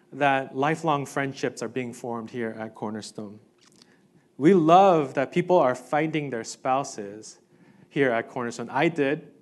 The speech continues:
Today's my seventh anniversary. I hope I got that right. <laughs> It can happen. <laughs> We love that you enjoy spending time with one another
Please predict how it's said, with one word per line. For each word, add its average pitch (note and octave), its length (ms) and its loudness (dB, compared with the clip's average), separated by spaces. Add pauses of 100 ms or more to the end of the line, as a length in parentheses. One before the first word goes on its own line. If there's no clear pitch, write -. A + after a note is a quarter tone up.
(1600)
Today's E3 360 2
my D#3 200 -4
seventh E3 520 -4 (960)
anniversary. D#3 720 0 (500)
I A#2+ 60 -14
hope A#2+ 160 -10
I A2 40 -8
got A2 180 -6
that G#2+ 80 -4
right. A2 200 -4 (540)
<laughs> - 500 4 (2000)
It F#3 100 8
can A3 140 8
happen. G#3+ 580 8 (280)
<laughs> - 80 -10 (1400)
We D#3 140 6
love G3 260 12
that F#3+ 100 10
you F3+ 120 8
enjoy F3+ 220 6
spending F#3 320 2
time F#3+ 260 2
with F3+ 160 2
one D#3+ 140 2
another C#3+ 440 2